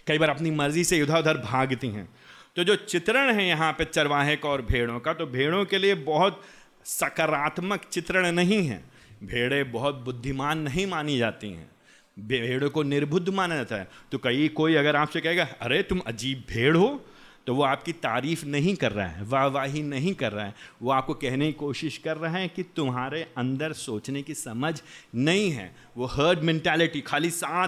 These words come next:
में चलना, साथ में पूरी भेड़ बनाए, सर नीचे किया, चले जा रहे हैं पीछे, एक के बाद एक के पीछे आ-, एक के पीछे चले जा रहे हैं बिना सोचे समझे।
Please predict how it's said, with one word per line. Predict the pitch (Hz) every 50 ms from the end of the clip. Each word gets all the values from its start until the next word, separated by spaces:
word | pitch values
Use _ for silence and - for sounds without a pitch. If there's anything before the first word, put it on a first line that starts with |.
| - 170
में | 175 190 185
चलना, | 180 - 175 160 160 160 147 120 98 - - - - - -
साथ | - 131 131 135
में | 135 113
पूरी | 131 151 156
भेड़ | 135 127 135 147 160
बनाए, | 160 160 160 151
सर | - - 135 135 139
नीचे | 160 170 165 170 170
किया, | 170 190
चले | 175 - 139 147
जा | 156 156 151
रहे | 156
हैं | 151 139
पीछे, | 151 147 - 156
एक | 151 143
के | - 151
बाद | 143 143 147 143
एक | 135
के | - 151
पीछे | 131 139 135 120 135
आ-, | 135 120 113 110 -
एक | 131 135 135
के | - 147
पीछे | - 151 139 156
चले | 143 - 151 156
जा | 165 156 143
रहे | 127 113
हैं | 101 - - - - _ - 104
बिना | 110 123 117 113 120 139 147
सोचे | 135 - 123 113 107 139
समझे। | 123 - 131 120 117 113 107 104 95